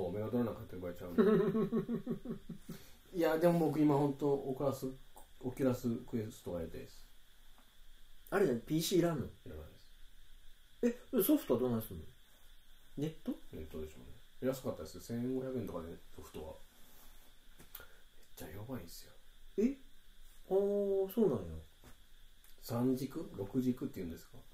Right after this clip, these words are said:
Speaker 2: うん。ケーブルがないねんもんね。
Speaker 1: そうそう。で、かつ、プレステフォーも三、三ぐらいでしょ。こう、こう、こうとかでしょ。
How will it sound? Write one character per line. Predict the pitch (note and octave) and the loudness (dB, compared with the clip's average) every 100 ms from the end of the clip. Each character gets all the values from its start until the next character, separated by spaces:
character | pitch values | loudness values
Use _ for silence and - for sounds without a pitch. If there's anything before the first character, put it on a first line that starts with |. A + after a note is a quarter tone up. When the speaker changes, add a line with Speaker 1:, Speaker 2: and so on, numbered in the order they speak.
| - | 0
Speaker 2:
う | C#3 | 2
ん。 | B2+ G2+ - - - - - - | 2 0 -6 -14 -16 -18 -20 -12
ケ | - B3+ | 4 6
ー | C#4+ | 8
ブ | |
ル | D#4+ | 6
が | D4 | 6
な | - | 4
い | G2+ | 2
ね | |
ん | F#2+ | -2
も | E2 | -4
ん | E2+ | -6
ね。 | G2 G2+ - - - - - - - | -6 -8 -10 -12 -12 -14 -14 -14 -16
Speaker 1:
そ | - | -16
う | - | -14
そ | - - - - | -14 -16 -16 -8
う。 | B2+ | -4
で、 | |
か | B2+ C3+ | -2 -4
つ、 | G#2 E2 - - - - - - - - - | -6 -8 -10 -14 -16 -18 -20 -16 -16 -18 -8
プ | C#3 | 0
レ | D3 | 0
ス | - | 0
テ | E3 | -4
フ | - - | -4 2
ォ | G3 F3 C3+ | 4 4 4
ー | |
も | C3+ C3+ | 2 0
三、 | - - G#2 A2+ A#2+ - | -2 -8 -4 -4 -6 -10
三 | - A#2+ B2 | -6 -2 0
ぐ | A2+ | 0
ら | |
い | D#2+ | -2
で | D2+ | -8
し | G#2+ | -14
ょ。 | - - - | -16 -16 -12
こ | - B2 G#2 F2 E2 E2 | -4 -2 0 -2 -6 -10
う、 | - - - - | -14 -14 -14 -6
こ | G#2+ F2+ D#2 - - - - - - | 0 0 0 -6 -10 -18 -18 -16 -14
う、 | - | -8
こ | G2+ E2+ D#2+ E2 | -6 -4 -6 -8
う | - - - - - - | -14 -20 -20 -20 -18 -14
と | F2+ | -10
か | D#2 | -10
で | |
し | |
ょ。 | - | -10